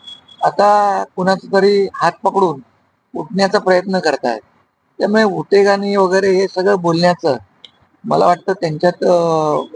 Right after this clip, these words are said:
अ, त्यांना ते शोभत नाही. त्याला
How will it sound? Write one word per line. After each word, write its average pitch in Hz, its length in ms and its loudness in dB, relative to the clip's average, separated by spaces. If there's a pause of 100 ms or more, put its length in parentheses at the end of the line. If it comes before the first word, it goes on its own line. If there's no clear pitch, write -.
(180)
अ, - 280 -2 (120)
त्यांना 160 180 0
ते 190 180 2
शोभत 160 400 -2
नाही. 160 200 -4 (500)
त्याला 170 520 0